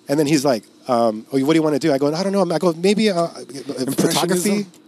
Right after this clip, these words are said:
Speaker 1: Yeah,
Speaker 2: <laughs>
Speaker 1: right.
Speaker 2: You just throw stuff out.
Speaker 1: Like ceramics or whatever.
Speaker 2: I wanna
Speaker 1: Um,
Speaker 2: be Van Gogh.
Speaker 1: Totally, dude. I'm cutting my ear off.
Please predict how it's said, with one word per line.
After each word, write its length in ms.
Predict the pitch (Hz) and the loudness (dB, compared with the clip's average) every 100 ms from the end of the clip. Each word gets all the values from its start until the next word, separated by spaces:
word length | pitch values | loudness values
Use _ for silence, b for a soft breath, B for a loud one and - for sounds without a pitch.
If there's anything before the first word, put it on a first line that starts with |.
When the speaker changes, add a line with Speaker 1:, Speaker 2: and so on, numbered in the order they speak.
| - | -4
Speaker 1:
Yeah, 320 | 165 185 165 | 2 4 4
Speaker 2:
<laughs> 40 | |
Speaker 1:
right. 260 | 180 202 180 | 4 4 2
Speaker 2:
You 60 | 175 | -4
just 260 | 180 - | -8 -10
throw 220 | - 135 | -12 -12
stuff 300 | 165 - 156 | -10 -8 -10
out. 180 | - - | -10 -8
Speaker 1:
Like 100 | 190 | -6
ceramics 520 | - 147 160 202 202 | 0 2 2 2 0
or 120 | 175 160 | 0 -2
whatever. 500 | 147 151 180 196 190 | 2 4 6 4 4
Speaker 2:
I 200 | 151 135 | 6 8
wanna 40 | 123 | 6
Speaker 1:
Um, 60 | - | 4
Speaker 2:
be 140 | 175 | -2
Van 200 | 160 160 | -4 -4
Gogh. 240 | 156 160 151 _ - | -4 -6 -8 _ 0
Speaker 1:
Totally, 360 | 175 185 123 | 4 6 6
dude. 160 | 120 135 | 6 6
I'm 60 | 156 | 6
cutting 160 | 196 | 4
my 80 | 160 | 6
ear 160 | 160 151 | 6 6
off. 160 | 110 | 4